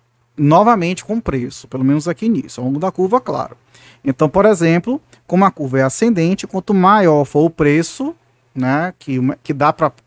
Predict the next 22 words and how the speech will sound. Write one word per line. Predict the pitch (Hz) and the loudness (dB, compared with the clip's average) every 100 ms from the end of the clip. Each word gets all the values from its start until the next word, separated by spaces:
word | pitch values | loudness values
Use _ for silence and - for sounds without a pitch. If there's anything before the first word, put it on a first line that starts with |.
| _ | _
colher | - 175 143 135 | 2 2 4 0
do | 127 | 0
mercado, | 147 170 - 147 147 170 269 _ _ _ _ _ _ _ _ _ _ _ _ - _ _ - | -2 -2 0 2 2 0 -8 _ _ _ _ _ _ _ _ _ _ _ _ -20 _ _ -4
enganando | 147 156 156 151 151 | 0 2 2 4 2
lá | 139 135 - | 2 -2 -6
<laughs> | - | -14
os | 139 - | -14 -8
consumidores | 151 - 139 127 123 143 143 131 | -8 -2 0 0 0 0 0 -4
aí, | 131 147 226 | -2 0 2
né, | 196 240 - - 269 254 - | 2 0 -6 -20 -20 -20 -4
no | 151 180 | -2 0
caso, | 156 147 160 170 240 277 _ | 2 4 2 0 -6 -8 _
é, | 269 139 135 135 131 131 127 131 | -4 0 2 2 2 2 0 0
mais | 185 170 160 202 - | 2 4 4 2 -4
vai | 311 | -4
ter | 151 | -4
interesse | 147 214 175 151 - 220 | -2 -2 0 -2 -4 -6
de | |
ofertar | 208 311 - 196 | -6 -8 -8 -6
aquele | 190 240 | -4 -6
produto, | - 427 403 208 - - _ _ _ _ _ _ _ _ | -4 -2 0 0 -6 -20 _ _ _ _ _ _ _ _
né, | - 131 170 | -4 -2 -2